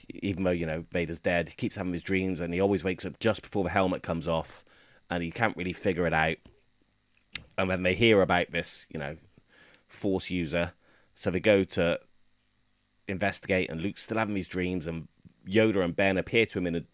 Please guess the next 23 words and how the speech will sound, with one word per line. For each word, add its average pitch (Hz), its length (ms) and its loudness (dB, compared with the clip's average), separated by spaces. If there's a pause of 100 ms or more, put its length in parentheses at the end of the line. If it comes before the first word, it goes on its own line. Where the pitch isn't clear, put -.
(120)
dream, 87 280 -4
and 85 120 -2
then 85 100 -2
it - 80 -10
turns 87 200 -6
out 73 80 -4
it's - 120 -8
not 139 200 4
a 76 40 -2
dream, 73 300 -6
it's 78 100 -8
actually 85 320 -6
just - 280 -8
him 90 180 -4
communicating 90 640 -4
with 78 140 -8
them. 98 180 -4 (920)
And 90 280 2
the 85 60 -6
Vader 110 300 6
that 90 120 4
he's 90 120 -4
seeing 85 520 0